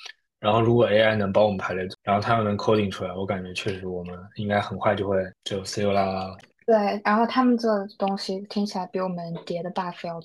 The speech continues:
Speaker 2: 多，所以说可能A I
Speaker 1: 对。
Speaker 2: 能够实习到的时间会相对来说更长一点。
Speaker 1: 对啊，是啊，你想A I就很难当做一个真实的人到工厂去真实的测试这，这个车机好不好用，这就很难。
Speaker 2: 其实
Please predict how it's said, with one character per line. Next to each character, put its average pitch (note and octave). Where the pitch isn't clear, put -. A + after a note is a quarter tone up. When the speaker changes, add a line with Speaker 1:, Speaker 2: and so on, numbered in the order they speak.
Speaker 2:
多， E3
所 F3+
以 F3
说 F3
可 F3+
能 E3+
A F3
I F3
Speaker 1:
对。 A2+
Speaker 2:
能 G2
够 F3
实 -
习 F3+
到 F#3+
的 F#3+
时 F3
间 F3+
会 F#3+
相 A3+
对 B3+
来 G3
说 F#3+
更 F#3+
长 F#3+
一 F#3+
点。 G3+
Speaker 1:
对 C#3
啊， C3
是 -
啊， C3
你 B2+
想 B2+
A C3
I C3+
就 C#3+
很 A2
难 G2+
当 B2
做 B2
一 A#2
个 A2+
真 B2+
实 B2+
的 G#2
人 G2
到 G#2+
工 A#2
厂 G#2+
去 G2+
真 A#2+
实 A2+
的 G#2
测 A2
试 G#2+
这， G2+
这 -
个 G#2
车 G#2+
机 G#2
好 F#2+
不 F#2
好 -
用， F#2+
这 A2
就 G2+
很 G2+
难。 E2
Speaker 2:
其 C4
实 C#4